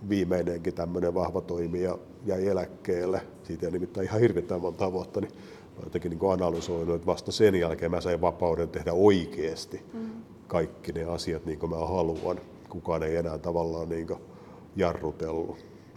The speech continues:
Speaker 1: Et sit, sitten vasta, kun sä saat tehdä itse asiat juuri niin kuin sä haluat, niin vasta sitten se tavallaan ajaa sut semmoseen, ää,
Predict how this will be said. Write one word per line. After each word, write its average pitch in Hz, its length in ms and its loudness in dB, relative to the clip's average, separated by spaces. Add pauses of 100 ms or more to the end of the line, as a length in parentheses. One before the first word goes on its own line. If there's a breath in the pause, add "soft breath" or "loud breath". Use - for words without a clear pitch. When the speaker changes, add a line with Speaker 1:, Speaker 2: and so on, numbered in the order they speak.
Speaker 1:
Et - 80 -12
sit, 85 140 -8 (120)
sitten 101 360 2
vasta, 104 340 6
kun 82 100 -6
sä 85 60 -6
saat 78 260 -6
tehdä 85 220 -2
itse 87 360 -2
asiat 82 420 -6
juuri 90 300 2
niin 78 140 -6
kuin 82 100 -6
sä 87 140 -8
haluat, 80 440 -4
niin - 100 -6 (680 loud breath)
vasta 92 240 0
sitten - 400 2
se 82 100 -2
tavallaan 80 400 -2
ajaa 82 180 -2
sut 80 180 -12
semmoseen, 85 500 -4 (640 loud breath)
ää, 76 420 -6